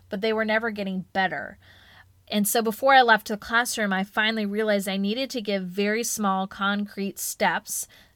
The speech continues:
to ensure they would implement. And then I had to follow up with them, see how they did it, and follow through with whatever promises I had made, or if I said I would give them something, make sure I was doing my end of the bargain.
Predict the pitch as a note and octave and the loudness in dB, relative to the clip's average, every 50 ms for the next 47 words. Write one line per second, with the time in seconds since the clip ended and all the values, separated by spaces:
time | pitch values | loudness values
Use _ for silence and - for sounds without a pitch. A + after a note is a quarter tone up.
0 | _ - - G#3+ - G#3 G3+ G3 - - - G3+ G3 G3 G3 G3 G3 F#3 F#3 F#3+ | _ -12 -10 -8 -4 -4 -2 -2 -4 -4 -6 -4 -2 0 0 0 0 0 -4 -6
1 | F#3 F3+ F#3+ F3+ - - - A3 A#3+ A#3+ A3+ - G#3+ F#3+ F#3 F3 E3 F3 A3 A#3 | -4 -4 -4 -6 -6 -8 -8 -6 -6 -6 -6 -4 -4 -4 -4 -4 -6 -8 -10 -10
2 | A3+ - - - - _ _ _ _ - F#3 F#3 F3+ F3+ F3 E3+ E3+ F3+ A3 C#4 | -12 -16 -18 -20 -20 _ _ _ _ -6 -6 -4 -4 -4 -6 -6 -4 2 4 6
3 | D#4+ D4+ B3+ G#3 F#3 F3+ - - - G3 G3 G3+ G3+ F3+ - D3+ - - - - | 6 6 6 4 2 -2 -6 -8 -6 -6 -4 -4 -6 -6 -8 -10 -12 -14 -16 -16
4 | - - - G#3+ A3+ A#3+ B3 C4 C#4 D4 D4 - C#4 A3+ - G3 G3 G#3 A3+ A#3+ | -4 0 2 4 4 4 4 4 2 2 2 -2 -6 -6 -4 -4 -4 -4 -6 -8
5 | - - A#3+ G#3+ A3 G#3+ G#3 G3 G3 G3 G3 D4 E4 D4+ B3+ A#3 - - - - | -8 -8 -6 -4 -2 -2 -2 -2 -2 -4 -4 -4 -2 -2 -2 -2 -4 -8 -14 -20
6 | _ _ _ _ _ _ _ _ _ _ _ - A#3+ B3 B3+ B3+ B3+ - - - | _ _ _ _ _ _ _ _ _ _ _ -4 -2 0 0 0 -2 -2 2 4
7 | A#3+ A#3 A3+ A3 A3 G#3+ G#3 - - - - A#3+ A#3 A#3 A#3 C#4 E4 F#4 E4+ B3+ | 4 6 6 4 2 0 -2 -6 -10 -6 -2 -2 -2 0 0 0 0 2 4 4
8 | A3 G#3 A3 B3+ D4 D#4+ - - - _ _ _ - A3 A3+ G#3+ A3 A#3+ A#3 A#3 | 2 2 0 0 -2 -4 -8 -12 -20 _ _ _ -4 -4 -4 0 4 6 8 8
9 | A3 A#3 A3+ A3 - - A#3 A3+ A3 A3+ G#3 - A3 G3+ G3 G#3 F#3+ G3 G3 G3+ | 6 6 2 -2 -2 0 0 2 2 0 -2 -4 -4 -4 -2 -2 -2 -2 -2 -2
10 | F#3 F3+ F#3+ A3+ A#3+ A#3+ A#3 A#3+ A#3 A3+ G#3 F#3+ F#3 F3+ F3+ F3+ F#3+ - G3 F#3+ | -4 -4 -4 -2 -2 0 0 0 -2 -2 -2 0 0 0 -2 -4 -4 -4 -4 -4
11 | - G3 F3+ F#3 F3+ - - G3 F#3+ F#3+ F#3 F3+ F3+ F3+ - B3 A#3+ A3+ A#3+ A#3+ | -2 -2 -2 -2 -4 -4 -4 -2 0 0 0 -2 -4 -2 0 0 0 0 0 -2
12 | A#3 A3+ A3+ A#3+ A3+ G#3+ A3+ A3 G#3+ G#3+ G#3+ G3+ - A#3 G#3 G3+ G3+ G3 F#3 G3+ | -2 -2 -4 -6 -6 -6 -6 -6 -4 -4 -6 -4 -2 0 0 0 0 -2 -4 -4
13 | G3 G3 F#3 F#3 F3+ F3+ F3+ F3 F3 E3 E3+ E3 E3+ E3 F3 F3 E3+ D#3 - - | -6 -6 -4 -4 -4 -4 -4 -6 -6 -8 -6 -6 -4 -4 -4 -4 -6 -10 -14 -14
14 | F#3+ | -16